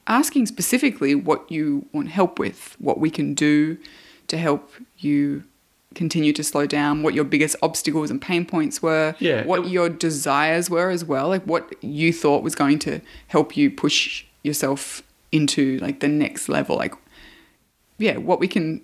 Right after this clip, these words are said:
Speaker 1: what, <laughs> what we can create.
Speaker 2: To quote the actual question we
Speaker 1: Thank you.
Speaker 2: asked, and it was an open-ed que-, open-ended question, it was, "What is your biggest challenge or obstacle in being able to live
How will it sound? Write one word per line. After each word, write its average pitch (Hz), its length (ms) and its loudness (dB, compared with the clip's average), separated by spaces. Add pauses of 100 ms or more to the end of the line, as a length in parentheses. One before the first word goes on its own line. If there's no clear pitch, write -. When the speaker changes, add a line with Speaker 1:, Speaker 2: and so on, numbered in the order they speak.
(160)
Speaker 1:
what, - 240 -2
<laughs> 254 240 0
what 311 300 0
we - 80 2
can 214 240 0
create. - 760 -2 (180)
Speaker 2:
To 185 140 0
quote 226 460 -2 (160)
the 135 140 2
actual 127 320 -2
question 113 460 -2
we 110 140 2
Speaker 1:
Thank - 20 2 (200)
you. 98 60 -2
Speaker 2:
asked, 185 380 -4 (120)
and 120 100 2
it 127 40 2
was 127 160 0
an 151 80 0
open-ed 117 340 -2
que-, - 240 -4 (140)
open-ended 98 680 -4
question, - 580 -8
it - 140 -8
was, 113 240 0 (320)
"What 143 180 4
is 202 200 -2
your 185 140 4
biggest 117 500 0
challenge 101 420 0
or 104 160 0
obstacle 98 720 -4
in 101 140 -2
being 98 240 4
able 90 300 2
to 101 140 0
live 90 360 2